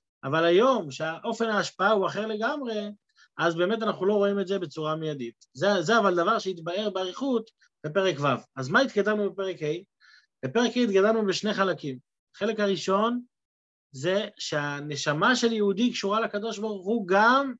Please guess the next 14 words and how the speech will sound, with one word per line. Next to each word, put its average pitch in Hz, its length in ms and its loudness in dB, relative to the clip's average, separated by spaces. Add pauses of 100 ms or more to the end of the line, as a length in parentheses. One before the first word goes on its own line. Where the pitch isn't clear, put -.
(160)
אחרי 165 360 -4
שהיא 185 200 0
ירדה 160 240 -2
בגוף. 131 380 -6 (480)
גם 233 240 4
שהיא 214 240 -4
קיבלה 190 260 2
הגבלות, 180 480 0
גם 175 160 -2
שם 180 240 0
היא 180 220 -2 (240)
מחוברת. 113 460 -10 (540)
הדבר 120 180 0
השני, 208 600 2